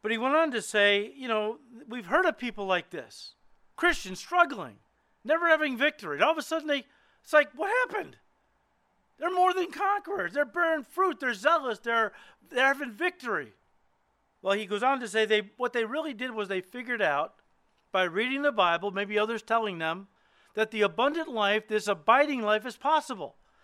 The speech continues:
Some people read that in John fifteen, "Why, that's great. I'll, I'll never do, I could never attain to that.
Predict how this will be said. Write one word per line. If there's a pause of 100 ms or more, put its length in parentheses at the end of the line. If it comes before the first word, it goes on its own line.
(200)
Some
people
read
that
in
John
fifteen,
"Why,
that's
great.
I'll, (140)
I'll
never
do, (280)
I
could
never
attain
to
that.